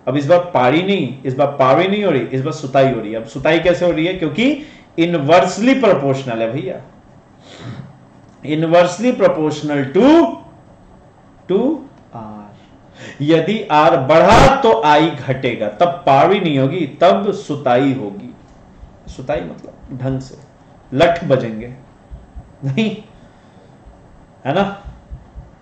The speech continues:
बेमत दियाई, अगर हम लोग शुद्ध हमारी भाषा में बोले तो बेमत दिया जाएगा इसको।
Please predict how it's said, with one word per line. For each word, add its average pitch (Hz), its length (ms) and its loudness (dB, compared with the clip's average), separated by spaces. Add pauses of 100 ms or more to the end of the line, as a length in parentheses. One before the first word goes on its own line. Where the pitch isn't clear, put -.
(440)
बेमत 147 360 0
दियाई, 110 460 -6 (840)
अगर 110 220 -4
हम 117 200 -8
लोग 123 280 -2 (480)
शुद्ध 160 260 0
हमारी 131 380 2
भाषा 127 320 -2
में 127 180 -6
बोले 120 260 -6
तो 98 200 -10
बेमत 123 360 -2
दिया 107 300 -8
जाएगा 85 440 -14
इसको। - 260 -20